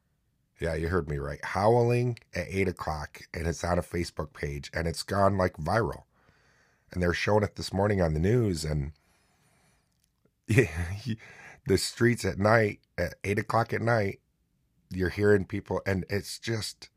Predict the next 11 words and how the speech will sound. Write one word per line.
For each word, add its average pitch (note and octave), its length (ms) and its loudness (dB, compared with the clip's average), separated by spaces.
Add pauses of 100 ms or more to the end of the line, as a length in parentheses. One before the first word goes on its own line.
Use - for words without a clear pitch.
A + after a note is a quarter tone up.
(400)
a - 80 -6
cacophony E2+ 1040 -4 (160)
of E2 120 -4 (360)
people A2+ 360 -4
howling. D#2+ 800 -2 (880)
And F#2 80 -6
I F2+ 80 0
just D#2+ 180 -6
shook - 280 -8
my B1+ 100 -6
head. B1+ 280 -10